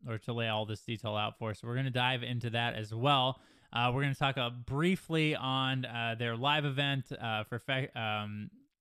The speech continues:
that they did, uh, with the Dungeons and Dragons and all of that cool stuff. They raised a ton of money for kids.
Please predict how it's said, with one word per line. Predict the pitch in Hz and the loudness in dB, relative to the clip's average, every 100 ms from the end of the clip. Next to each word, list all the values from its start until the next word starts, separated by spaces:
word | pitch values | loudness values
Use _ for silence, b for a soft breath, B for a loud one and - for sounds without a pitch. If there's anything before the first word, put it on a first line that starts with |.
| _ _ _ _ _ _ | _ _ _ _ _ _
that | 131 113 | -10 -4
they | 117 113 | -2 -2
did, | 113 117 117 113 | 0 0 0 -2
uh, | 107 104 104 | -2 -2 -2
with | 107 - | -4 -4
the | |
Dungeons | 107 110 110 - | -4 -4 -4 -8
and | 110 | -4
Dragons | 147 202 202 190 156 | 2 4 4 4 4
and | 135 | 4
all | 139 | 2
of | 139 | 2
that | 131 131 | 0 -2
cool | - 131 | -2 -2
stuff. | 131 | 0
They | 120 | 0
raised | 113 117 117 | 0 0 -2
a | |
ton | 127 156 | 0 0
of | 165 | 2
money | 147 143 | 2 0
for | 135 123 | -2 -4
kids. | 117 123 117 | -2 -2 -2